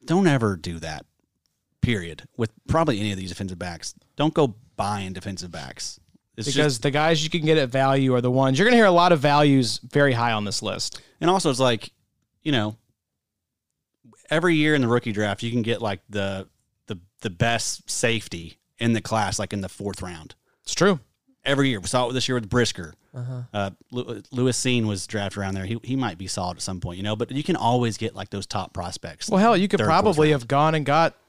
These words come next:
Speaker 2: Kyle Hamilton for, like, a
Speaker 1: Kyle Hamilton was
Speaker 2: third round pick after he started slow, and people were like, "God, this guy's a bust. What the hell was I doing?"
Speaker 1: Yep.
Speaker 2: Spending a top pick on this guy, so you could have scooped him up.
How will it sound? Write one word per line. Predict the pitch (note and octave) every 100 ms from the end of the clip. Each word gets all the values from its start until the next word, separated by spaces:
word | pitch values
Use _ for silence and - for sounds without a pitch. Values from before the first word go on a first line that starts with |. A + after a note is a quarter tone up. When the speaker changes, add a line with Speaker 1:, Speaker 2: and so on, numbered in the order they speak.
| _
Speaker 2:
Kyle | D#3+ F#3 F3
Hamilton | F#3 G3 A3 - D3 C3
for, | D3
like, | C3+ C3 B2+
a | B2 A2+
Speaker 1:
Kyle | A2
Hamilton | A#2 A#2+ A2 A#2
was | A2+ G#2+
Speaker 2:
third | - - E3+ F#3+ F3+
round | G3 G3+ G3+
pick | A3+ A3+ -
after | F3+ G3 - G3
he | F#3
started | - F#3+ F3+ F#3+ D#3+
slow, | E3 E3 G3+
and | F#3+
people | E3+
were | C#3+
like, | A#2+
"God, | A#2 D3 C#3+
this | E3
guy's | - A#2+ G#2
a | G2+
bust. | C#3 C#3+ C#3+
What | F3 C3+
the | B2
hell | D3 D#3
was | D3
I | C#3+
doing?" | B2 C#3 D3+ D3 C#3+ B2+
Speaker 1:
Yep. | G2+ - _ _ _
Speaker 2:
Spending | - - D#3+ D#3 D3+
a |
top | C3+ D3 B2
pick | D3+ C#3+
on | D3 D3
this | C3+
guy, | D3+ C#3+
so | C#3 D#3+
you |
could | F3+
have | D3
scooped | - D#3+ D#3 -
him | D3 D3+
up. | D3+ D3